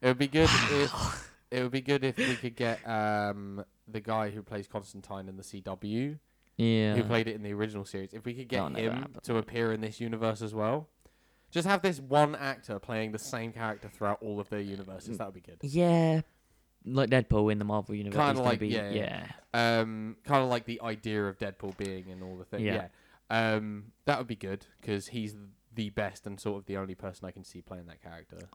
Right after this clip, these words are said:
Speaker 2: Okay.
Speaker 1: If they want him to appear again.
Speaker 2: You know, why we,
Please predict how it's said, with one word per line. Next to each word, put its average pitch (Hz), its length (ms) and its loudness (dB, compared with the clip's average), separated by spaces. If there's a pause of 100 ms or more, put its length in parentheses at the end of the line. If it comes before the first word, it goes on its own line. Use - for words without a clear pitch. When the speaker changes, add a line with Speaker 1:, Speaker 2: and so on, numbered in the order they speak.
(160)
Speaker 2:
Okay. 110 280 -4
Speaker 1:
If 110 120 -6
they 98 140 -6
want 92 260 -12
him 95 140 -16
to - 120 -14
appear 90 320 -14
again. 87 300 -18 (400)
Speaker 2:
You 120 140 -4
know, 131 760 0 (1120)
why 131 480 0
we, 175 680 -2